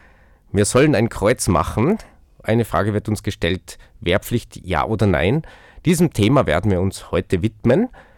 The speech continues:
Und alle, die, alle männlichen, äh, Staatsbürger kennen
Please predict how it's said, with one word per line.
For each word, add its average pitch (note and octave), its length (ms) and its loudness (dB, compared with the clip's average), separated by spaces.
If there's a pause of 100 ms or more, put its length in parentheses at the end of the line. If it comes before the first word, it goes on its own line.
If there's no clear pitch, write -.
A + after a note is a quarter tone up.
(500)
Und G#2+ 800 0 (400)
alle, C#3+ 260 4
die, A#2 680 2
alle B2 240 4
männlichen, A#2 800 2 (360)
äh, E2+ 400 2
Staatsbürger F#2+ 760 0 (300)
kennen C3+ 540 2